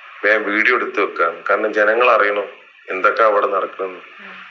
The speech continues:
Speaker 1: ഒരു ഫൈനൽ ലാസ്റ്റത്തെ കുറച്ച് ഭാഗം കിട്ടി. അപ്പൊ ഞാൻ പറഞ്ഞു, "പൂതി ഉണ്ടേ ഉള്ളിടത്തോളം അടിച്ചോളി."
Speaker 2: ഉം.
Speaker 1: പക്ഷെ എന്താ പറഞ്ഞു കഴിഞ്ഞാല് തെരച്ചിലില് എന്താ പറയാ, എൽ-, ഇതാണ്. അപ്പൊ ഇവർക്ക് എന്തോ ഒരു ദേഷ്യം തീർക്കുക എന്നുള്ളതാണ്.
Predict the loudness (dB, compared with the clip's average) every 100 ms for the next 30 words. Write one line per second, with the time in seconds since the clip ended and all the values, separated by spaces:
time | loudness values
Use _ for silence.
0 | -8 -4 2 2 4 2 2 4 2 0
1 | -4 -4 -2 0 -2 -2 0 4 4 2
2 | -2 -6 -18 -20 -20 _ -16 -8 -4 -2
3 | -2 -2 -2 0 2 2 2 0 0 0
4 | -2 -4 -4 -2 -2 0 0 0 0 2
5 | 0 0 2 2 0 -2 0 -2 -4 -10
6 | -14 -14 -12 -4 -2 0 4 4 4 0
7 | 0 -2 -2 0 0 0 0 0 -4 -8
8 | -14 -16 -16 -12 -4 0 2 4 2 -2
9 | -8 -16 -18 -6 -2 -2 -4 -8 -12 -12
10 | -14 -16 -2 2 2 0 -8 -12 -6 -2
11 | -2 -2 -4 -2 -2 -2 -4 -2 -4 -2
12 | -6 -4 -4 -2 -2 0 0 0 -2 -2